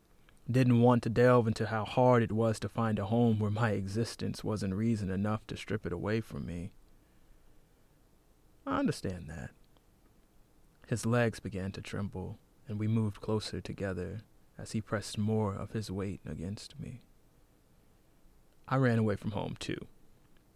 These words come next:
Okay, so it wasn't that dramatic, but let me tell you,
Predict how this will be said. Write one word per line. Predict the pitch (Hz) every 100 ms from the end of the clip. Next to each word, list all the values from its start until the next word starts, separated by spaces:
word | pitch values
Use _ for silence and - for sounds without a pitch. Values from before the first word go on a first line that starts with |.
| _ _ _ _ -
Okay, | 151 113
so | - 123
it |
wasn't | 117 131 120 -
that | - 101 107 98
dramatic, | - 143 82 - - - - _ - - -
but | 95
let | 101 139
me | - 113
tell | 104 - - 165 180 127 95
you, | 147 123 135 113 101